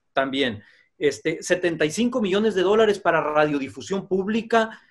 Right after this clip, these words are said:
cincuenta millones de dólares para bibliotecas y museos, y algo así, eh, como mil millones de dólares para toda la gente que está desocupada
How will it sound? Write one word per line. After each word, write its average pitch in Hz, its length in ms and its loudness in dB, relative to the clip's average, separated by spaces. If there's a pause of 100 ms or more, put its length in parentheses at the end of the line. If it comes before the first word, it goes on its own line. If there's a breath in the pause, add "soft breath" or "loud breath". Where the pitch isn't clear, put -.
(140 loud breath)
cincuenta 180 580 2
millones 190 340 0
de 165 80 -4
dólares 185 360 2
para 151 240 2
bibliotecas 147 560 -4
y - 20 -4
museos, 208 540 2 (260 loud breath)
y 160 120 0
algo 202 200 4
así, 208 460 -2
eh, 147 160 -2
como 151 240 -2
mil 220 180 2
millones 208 360 2
de 175 80 0
dólares 214 380 4 (240 loud breath)
para 175 380 2
toda 233 320 6
la 202 120 4
gente 214 440 0
que - 80 -4
está 185 200 -2
desocupada 202 720 -2